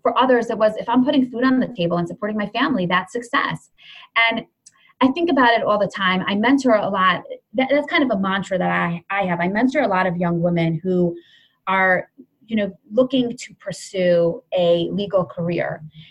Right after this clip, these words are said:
And something I, I always say is, like, female empowerment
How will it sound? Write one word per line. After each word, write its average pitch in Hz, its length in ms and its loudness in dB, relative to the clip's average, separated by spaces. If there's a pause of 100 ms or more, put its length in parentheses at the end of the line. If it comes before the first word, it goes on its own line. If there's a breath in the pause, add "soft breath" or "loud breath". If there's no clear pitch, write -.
(220 loud breath)
And 196 460 -2 (560)
something 302 600 0 (120)
I, 185 340 0 (180)
I 190 200 -2
always 196 380 -2
say 165 200 -2
is, 165 260 -6
like, 180 280 -4 (300)
female 330 320 2
empowerment 180 760 -2